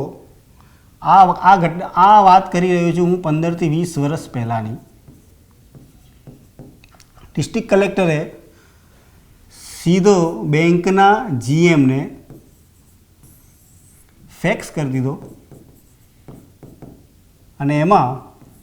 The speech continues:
જણાવવામાં આવ્યું, જણાવવામાં આવ્યું કે મારા નેક્સ્ટ ઓર્ડર સુધી જે,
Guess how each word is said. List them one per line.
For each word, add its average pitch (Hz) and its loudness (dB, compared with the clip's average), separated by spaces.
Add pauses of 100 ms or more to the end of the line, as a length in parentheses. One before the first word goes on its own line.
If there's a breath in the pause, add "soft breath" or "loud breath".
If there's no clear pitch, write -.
(400)
જણાવવામાં 190 2
આવ્યું, 143 -4
જણાવવામાં 190 2
આવ્યું 156 -4 (1700 soft breath)
કે 175 0
મારા 165 2
નેક્સ્ટ 190 2
ઓર્ડર 170 0
સુધી 151 0 (560)
જે, 160 0